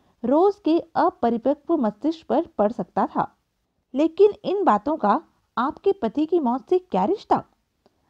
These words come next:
अगर मिसेस डेनिंग और आपके पति में केवल यही रिश्ता स्थापित था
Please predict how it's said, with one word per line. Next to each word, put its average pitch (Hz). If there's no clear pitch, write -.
अगर 339
मिसेस 330
डेनिंग 208
और 359
आपके 233
पति 294
में 220
केवल 349
यही 302
रिश्ता 294
स्थापित 202
था -